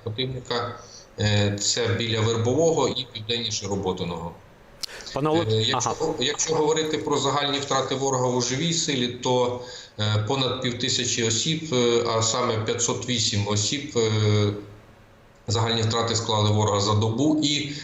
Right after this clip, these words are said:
Speaker 1: майже десяток окупантів здалися в полон. Також наші воїни, е, з-, продовжують, е, скажімо, нищити логістику ворога. Знищено чотири склади боєприпасів.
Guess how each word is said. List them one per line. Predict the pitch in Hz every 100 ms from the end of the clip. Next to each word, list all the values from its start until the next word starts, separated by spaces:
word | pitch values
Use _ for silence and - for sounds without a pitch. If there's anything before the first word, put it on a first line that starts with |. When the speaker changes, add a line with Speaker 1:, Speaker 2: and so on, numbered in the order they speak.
| -
Speaker 1:
майже | 120 131 127
десяток | 113 123 135 120 107
окупантів | 117 110 - 147 147 131
здалися | 104 104 104 117 -
в | 107
полон. | 104 95 90 85 -
Також | 107 123 147 - -
наші | 123 120 120
воїни, | 123 131 123 120 117 - - - -
е, | 110 107 104 101
з-, | 104 - - - - -
продовжують, | 127 131 135 123 110 113 107 107 110
е, | 104
скажімо, | - 107 107 104 104
нищити | 117 127 - 107
логістику | 110 113 156 151 -
ворога. | 131 131 120 117 113
Знищено | 101 135 - 120
чотири | 113 - 123
склади | 120 - 104 110
боєприпасів. | 101 101 98 92 82 80 -